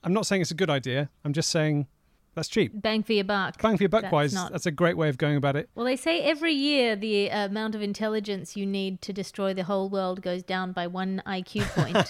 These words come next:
Speaker 1: <laughs>
Speaker 2: So that's good. I think about that sometimes late at night.
Speaker 1: <laughs> He bought it with, um, bitcoins, and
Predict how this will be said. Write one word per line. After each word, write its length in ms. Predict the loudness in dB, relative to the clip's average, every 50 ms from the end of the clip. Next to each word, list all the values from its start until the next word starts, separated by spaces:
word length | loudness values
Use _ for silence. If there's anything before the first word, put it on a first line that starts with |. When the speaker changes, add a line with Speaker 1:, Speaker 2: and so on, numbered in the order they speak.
| 0 -2
Speaker 1:
<laughs> 100 | -2 -2
Speaker 2:
So 160 | -4 -4 -2 0
that's 280 | 0 0 0 -4 -8
good. 340 | -6 -4 -4 -2 -4 -6 -8 -8 0 0 0 2 4 2 2 2 0 -2 -2 -2 _ _ -12
I 60 | -4
think 200 | -4 -2 -2 2
about 220 | 4 4 4 4 4
that 220 | 2 0 0 0
sometimes 480 | -2 -2 0 0 0 0 -2 -4 -4 0
late 200 | 0 2 2 0
at 80 | 0
night. 400 | -2 -4 -4 -4 -4 -6 -10 -12 -6 -4
Speaker 1:
<laughs> 640 | -2 -2 0 2 2 2 2 4 4 2 2 0 -4 -14 -20 -20 -20 _ -20 -20 -20 -20 _ _ -20 -2
He 120 | 0 0 2
bought 260 | 4 4 4 4 4
it 80 | 2 4
with, 240 | 4 4 4 4
um, 600 | 4 4 4 4 4 4 4 2 2 0 -2 0 0
bitcoins, 720 | 0 0 0 0 -2 -4 -2 -2 -4 -4 -6 -6 -10 -12 -16 _ _ _ _ -20 _ _ _ _ _ _ _
and 580 | 0 2 4 4 4 4 4 4 2 2 0 -4